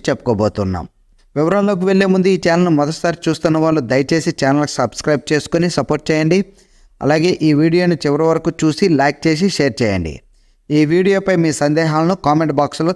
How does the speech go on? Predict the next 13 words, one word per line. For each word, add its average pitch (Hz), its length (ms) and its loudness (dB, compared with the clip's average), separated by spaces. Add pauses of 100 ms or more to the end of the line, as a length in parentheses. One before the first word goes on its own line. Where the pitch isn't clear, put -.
తెలియజేయండి. 98 540 0 (460)
ఇక 147 160 -2
వివరాల్లోకి 196 500 0
వెళ్ళినట్లయితే, 185 540 0 (100)
క్రిందటి 165 340 0
సంవత్సరం 180 400 0
రబీలో 175 320 2 (100)
వచ్చిన 175 260 -2 (100)
మిచాంగ్ 175 360 0
తుఫాన్, 185 360 0 (240)
అలాగే 160 280 2 (120)
ఖరీఫ్లో 170 420 2
వచ్చిన 170 200 -2